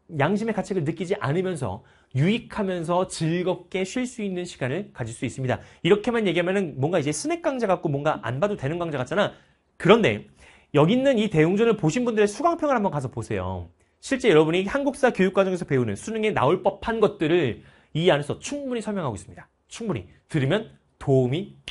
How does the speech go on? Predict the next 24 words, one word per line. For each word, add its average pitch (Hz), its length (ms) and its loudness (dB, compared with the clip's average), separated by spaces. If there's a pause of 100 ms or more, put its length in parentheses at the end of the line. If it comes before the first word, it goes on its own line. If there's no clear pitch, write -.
(580)
됩니다. 95 440 -8 (360)
진짜로. 143 440 -2 (520)
아니, 311 120 2
아무 247 320 6
상관도 320 400 2
없는 196 200 2
강좌를 170 300 -2
제가 165 140 0
만들진 151 340 -2
않을 120 180 -8
거 175 80 -6
아닙니까? 107 600 -6 (240)
기획할 247 420 0
때부터, 233 380 0
"아, 170 180 4
수능에서 285 500 -2
나오는 196 240 2
이런 170 220 0
주제를 175 300 0
가지고 170 220 0
만들어야지." 131 420 -2 (120)
하고 294 280 2
시작하는 254 360 -2
거니까. 107 480 -4